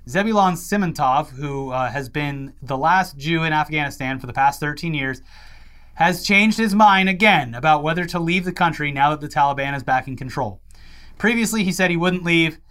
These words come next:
Then he seemed open enough to the idea that a Jewish organization sent a team to rescue him and take him to Israel, but he refused to leave at the last minute when he asked them to pay off his large personal debts, and they refused and left without him. Uh, well, in just a few short weeks, he apparently decided that, uh, he would, in fact, be leaving.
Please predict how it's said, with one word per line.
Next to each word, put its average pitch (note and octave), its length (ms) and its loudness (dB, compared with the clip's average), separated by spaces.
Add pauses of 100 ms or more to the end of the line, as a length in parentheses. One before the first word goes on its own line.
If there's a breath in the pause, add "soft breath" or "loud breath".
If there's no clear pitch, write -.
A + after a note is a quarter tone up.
(260)
Then D#3 80 -2
he F3+ 80 0
seemed F#3 220 -2
open F#3 420 2
enough E3+ 320 2
to F3 100 -6
the D#3+ 140 -2
idea D#3 420 0
that D3+ 140 -2
a C#3 40 -8
Jewish D3 300 -4
organization D3 500 -6
sent D3+ 240 -6
a C3+ 40 -10
team G#3 400 -2
to E3+ 100 -4
rescue E3+ 380 0
him D3+ 100 -2
and D3+ 100 -4
take C#3+ 160 -6
him C#3+ 80 -10
to C#3 80 -6
Israel, D#3+ 460 0 (400 soft breath)
but D3+ 100 -2
he E3+ 80 2
refused G#3 500 2
to A3 60 2
leave G3 280 2
at F3+ 80 -8
the F#3 40 -4
last F3 320 4
minute E3 300 0
when D#3 160 -2
he D#3 160 -2
asked D3+ 300 0
them D#3 120 -4
to D3 60 -6
pay E3 220 -2
off D3+ 160 2
his C3+ 160 -10
large D3 280 -2
personal C#3 380 -6
debts, D3+ 420 0 (280 soft breath)
and C#3+ 120 -4
they D3+ 60 0
refused E3 560 0
and D#3 220 -2
left D3 180 0
without D#3+ 300 6
him. - 320 -12 (560 loud breath)
Uh, A#2+ 120 -2
well, E3+ 160 2
in F3+ 80 2
just A3+ 220 -4
a E3+ 40 -6
few A3+ 200 -2
short G3+ 260 0
weeks, F3+ 280 -2
he F3 80 -2
apparently A3 340 0
decided F#3+ 360 0
that, F3+ 180 2
uh, E3 160 4
he D#3+ 200 0
would, G#3 280 4
in F3+ 120 2
fact, F3 300 2
be D#3 80 0
leaving. B2+ 440 -2